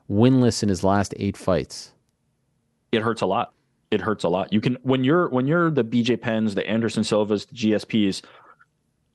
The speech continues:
Speaker 2: the Fedors, you can only do damage at the end of the career. You're, you're
Speaker 1: Mm.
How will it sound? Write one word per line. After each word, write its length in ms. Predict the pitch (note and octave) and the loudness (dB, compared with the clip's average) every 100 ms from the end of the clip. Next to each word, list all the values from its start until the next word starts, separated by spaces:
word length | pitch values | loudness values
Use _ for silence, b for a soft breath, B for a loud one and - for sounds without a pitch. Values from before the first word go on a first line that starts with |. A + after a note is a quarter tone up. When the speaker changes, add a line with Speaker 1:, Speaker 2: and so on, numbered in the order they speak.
| _ _ - | _ _ -8
Speaker 2:
the 80 | A2 | -2
Fedors, 720 | B2+ A2+ G#2+ G2 F#2 - - - | 0 2 2 2 -2 -10 -18 -6
you 140 | A2+ | -2
can 120 | F3+ - | -2 0
only 220 | D3+ E3+ | 0 0
do 160 | C3+ A#2+ | 0 -2
damage 840 | E2+ G2+ A2 F#2+ D2 - - - _ _ | 0 -2 -2 -4 -8 -12 -16 -18 _ _
at 160 | G2+ F#2 | -4 0
the 140 | G2 | 0
end 160 | F2+ F2 | 0 0
of 60 | D#2+ | -2
the 80 | D#2 | -2
career. 340 | E2+ C2+ - | -2 -2 -2
You're, 220 | F#2 A2 | 0 2
you're 200 | A2+ G#2+ D#2+ | 2 2 0
Speaker 1:
Mm. 180 | D#2+ | -4